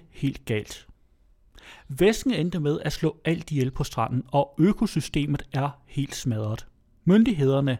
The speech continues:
har allerede erkendt, at der var tale om en stor fejl, mens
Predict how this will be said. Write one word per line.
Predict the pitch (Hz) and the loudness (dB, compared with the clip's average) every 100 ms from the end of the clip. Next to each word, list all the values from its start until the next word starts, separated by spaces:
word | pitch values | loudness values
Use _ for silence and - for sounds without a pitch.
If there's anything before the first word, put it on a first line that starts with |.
| - | -4
har | 208 196 | -2 0
allerede | 175 190 151 160 | 0 2 0 -2
erkendt, | - - 170 - | -6 -4 -4 -2
at | - 147 | -4 0
der | |
var | 143 | 0
tale | 147 - 160 147 | 0 -2 -2 0
om | 123 - | -2 -2
en | 156 | -4
stor | - - 185 - | -4 2 2 2
fejl, | - 110 - - - - - | -4 -4 -4 -12 -20 -12 0
mens | 175 - | 0 0